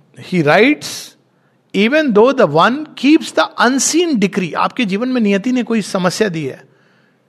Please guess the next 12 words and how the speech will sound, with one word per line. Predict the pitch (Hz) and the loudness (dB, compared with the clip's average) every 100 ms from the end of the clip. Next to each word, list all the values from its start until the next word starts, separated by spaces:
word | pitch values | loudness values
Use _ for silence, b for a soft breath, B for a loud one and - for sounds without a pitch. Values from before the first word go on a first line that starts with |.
| _ - | _ 0
तो | 262 - - _ _ - | 0 0 -12 _ _ -2
क्यों | 240 294 | 2 4
दी | 277 247 | 6 4
है | 247 | 4
नहीं | 233 | 2
मालूम, | 214 165 135 113 | 2 2 0 -4
नियति | 170 214 202 220 | 0 2 2 0
ने | 185 | 0
दी | 160 156 | -2 0
है, | 131 | 0
unseen | - 180 220 - 240 285 | 2 2 2 0 -2 0
decree। | 175 175 185 135 | -2 -2 -2 -4